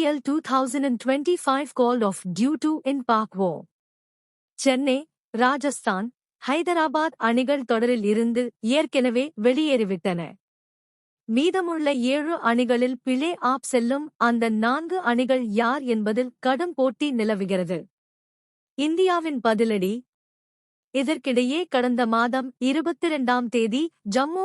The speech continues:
காஷ்மீரின் பஹல்காமில் நடந்த பயங்கரவாத தாக்குதலை தொடர்ந்து இந்தியா, பாகிஸ்தான் எல்லையில் போர் பதற்றம் ஏற்பட்டது. அதனைத் தொடர்ந்து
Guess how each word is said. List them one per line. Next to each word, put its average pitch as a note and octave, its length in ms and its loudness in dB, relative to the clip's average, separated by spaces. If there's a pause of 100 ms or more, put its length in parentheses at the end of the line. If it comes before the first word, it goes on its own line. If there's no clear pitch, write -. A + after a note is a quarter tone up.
(140)
காஷ்மீரின் D#4 640 -2
பஹல்காமில் A#3+ 600 0
நடந்த A#3 460 0
பயங்கரவாத B3 920 0 (120)
தாக்குதலை C#4 640 0
தொடர்ந்து A3+ 500 0 (120)
இந்தியா, A3 480 0 (400)
பாகிஸ்தான் D4 800 0
எல்லையில் C4 560 0
போர் D#4+ 340 -2
பதற்றம் B3+ 520 -2 (160)
ஏற்பட்டது. G3 540 -2 (1000)
அதனைத் C4+ 400 0
தொடர்ந்து A#3 420 2